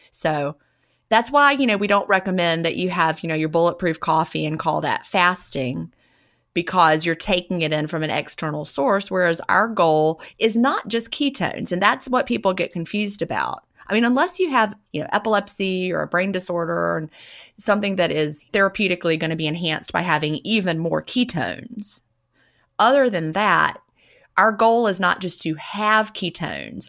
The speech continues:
Our goal is to make them, and to go even one step deeper. It's not just to make them, it's to make them from our body fat.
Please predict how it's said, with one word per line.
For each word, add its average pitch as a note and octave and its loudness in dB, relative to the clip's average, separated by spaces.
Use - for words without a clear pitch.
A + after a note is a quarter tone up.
Our F3 6
goal F#3 2
is E3 -6
to E3+ -6
make D#3+ -2
them, B2 -6
and A3+ 0
to G#3+ -4
go G3 2
even F3+ -4
one E3 -2
step - -6
deeper. B3+ 0
It's D#3 -4
not G3+ 4
just G3+ -4
to F#3 -4
make F3 0
them, D#3 -2
it's D#3+ -4
to E3 -4
make E3+ -2
them D#3+ -6
from D#3 -4
our D#3 2
body D#3 -2
fat. - -10